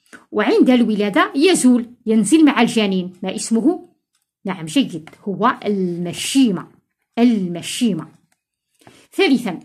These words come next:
هرمونات تمارس مراقبة رجعية على إفرازات الغدة النخ-، النخامية.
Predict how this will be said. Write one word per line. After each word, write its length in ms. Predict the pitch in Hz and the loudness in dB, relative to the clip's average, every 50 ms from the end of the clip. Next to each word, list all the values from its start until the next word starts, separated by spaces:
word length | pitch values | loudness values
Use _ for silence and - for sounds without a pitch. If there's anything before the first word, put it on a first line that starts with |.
| _ _ _ _ _ _ _ - | _ _ _ _ _ _ _ -6
هرمونات 760 | 180 214 285 285 277 262 262 269 277 285 359 370 320 - - | 2 4 4 6 6 6 6 6 6 4 4 4 0 -2 -4
تمارس 720 | - _ - 254 240 233 277 311 320 320 302 302 - - | -12 _ 0 4 4 6 6 4 4 2 2 0 0 0
مراقبة 800 | 240 214 190 185 190 226 285 330 320 - 294 269 196 208 190 185 | 0 0 0 0 2 2 2 2 2 2 0 0 2 0 -2 0
رجعية 720 | 190 277 311 - 240 240 247 277 190 196 233 247 294 349 - - - - - _ - | 0 -2 -2 -2 -2 0 0 0 2 4 4 4 4 4 0 -4 -18 -20 -20 _ -8
على 360 | 170 185 226 226 247 233 220 | -4 -2 0 0 0 -2 -2
إفرازات 540 | 240 - - 233 226 214 220 - 208 - - | -6 -4 -2 -2 -2 0 2 0 0 2 0
الغدة 400 | 214 202 - 311 285 - - 392 | -4 -2 0 -2 -2 0 0 0
النخ-، 340 | 370 330 320 349 - - 320 | 4 4 4 2 2 -4 -2
النخامية. 800 | 277 269 262 311 302 - 254 247 220 202 180 190 170 - - | 4 6 6 6 4 2 -2 -2 -2 -2 -4 -6 -10 -12 -14